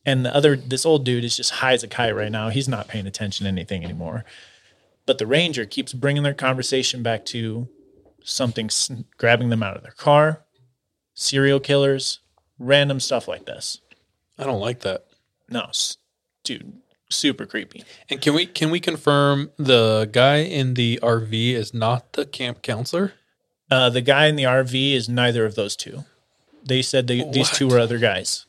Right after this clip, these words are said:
Speaker 1: Like, they recognized them as different than the one that was in the R V.
Speaker 2: So this guy's being creepy af too.
Speaker 1: He's being creepy af as well. So then the ranger guy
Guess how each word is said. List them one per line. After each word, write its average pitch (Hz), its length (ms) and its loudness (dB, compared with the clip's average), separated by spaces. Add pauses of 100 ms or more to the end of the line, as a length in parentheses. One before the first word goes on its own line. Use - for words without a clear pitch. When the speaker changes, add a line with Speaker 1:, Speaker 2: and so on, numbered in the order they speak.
(180)
Speaker 1:
Like, 117 280 -4
they 127 180 0
recognized 117 680 -4 (140)
them 117 220 -4
as 107 140 -6
different 104 500 -6
than 104 140 -10
the 104 80 -6
one 104 260 -6
that 113 80 -14
was 107 160 -8
in 107 60 -6
the 101 80 -6
R 98 120 -4
V. 101 340 -12
Speaker 2:
So - 120 -6
this 127 160 2
guy's 120 220 4
being 120 180 0
creepy 117 340 -4
af 107 220 0
too. 120 260 -8 (200)
Speaker 1:
He's 139 240 0
being 131 180 -2
creepy 117 320 -4
af 104 220 -4
as 107 120 -8
well. 113 360 -2 (600)
So - 160 2
then 180 440 6 (500)
the 135 140 0
ranger 143 320 2
guy 123 400 0